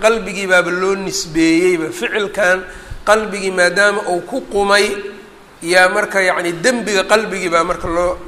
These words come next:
loo nisbeeyey. Fa innahu, isaga qofka markhaatida qarinaayo, aathimun, mid uu dambaabayo waayo, qalbuhu, qalbigiisu uu dambaabayo.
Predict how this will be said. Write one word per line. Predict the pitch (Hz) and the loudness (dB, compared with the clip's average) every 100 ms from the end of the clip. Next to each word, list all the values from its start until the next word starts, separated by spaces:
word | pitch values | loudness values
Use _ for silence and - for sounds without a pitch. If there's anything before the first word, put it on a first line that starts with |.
| 180 | -4
loo | 185 | -4
nisbeeyey. | 143 - 151 143 143 - - - - - - - - - - - | -4 -8 -8 -8 -8 -10 -12 -12 -12 -14 -14 -16 -20 -20 -20 -8
Fa | - 190 | 0 2
innahu, | 233 208 185 | 4 2 2
isaga | 180 208 196 | 2 2 2
qofka | 190 208 196 | 2 0 0
markhaatida | 180 175 170 175 175 214 180 | 0 0 4 4 4 0 2
qarinaayo, | 170 185 214 185 165 147 - - - - | 4 4 6 6 4 0 -6 -10 -12 -6
aathimun, | 185 180 175 254 220 208 208 | 4 4 4 -2 -2 -2 -2
mid | 220 | -4
uu | 196 196 | -4 -2
dambaabayo | 170 175 175 202 196 180 180 175 | -4 2 6 6 6 4 4 2
waayo, | 170 165 | 2 2
qalbuhu, | 208 214 180 165 - | 0 0 -4 -8 -4
qalbigiisu | 202 196 180 196 196 170 | -4 -4 -6 -6 -6 -6
uu | 180 | -8
dambaabayo. | 160 165 165 170 160 151 139 | -6 -2 4 4 4 0 -4